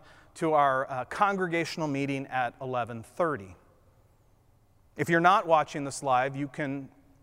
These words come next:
view a recording of that congregational meeting. And according to the bylaws of this particular church, this is the congregational meeting. One of the things we'll be doing is you hear a statement of vision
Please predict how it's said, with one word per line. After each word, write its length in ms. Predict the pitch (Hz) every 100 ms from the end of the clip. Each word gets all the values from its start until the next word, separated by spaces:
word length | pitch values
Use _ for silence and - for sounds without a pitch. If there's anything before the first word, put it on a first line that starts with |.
| -
view 300 | 123 156 175
a 60 | 147
recording 600 | 135 - 196 190 156 123
of 100 | 113
that 160 | 117
congregational 800 | - 131 120 120 123 117 - 110
meeting. 400 | 110 147 117 95
And 160 | 107 110 - - 147
according 380 | - 208 196
to 100 | 160
the 60 | 147
bylaws 680 | 156 170 170 147 123 120 147
of 240 | 131 117
this 260 | 180 254 -
particular 560 | - - 135 - 120
church, 380 | 110 - 139 -
this 240 | 220 226 262
is 180 | 233
the 180 | - 185 - - -
congregational 680 | - 202 185 165 180 170 156
meeting. 360 | 160 185 175 151
One 160 | 185
of 140 | 226 165
the 80 | 160
things 320 | 170 156 143
we'll 100 | 160
be 120 | 165
doing 380 | 123 120 123 185 _ _ _ _
is 160 | - 127
you 140 | 180
hear 240 | 139 196 165
a 100 | 143
statement 680 | - - 208 240 226 226 202
of 260 | 165 131
vision 580 | 143 123 208 135 127 95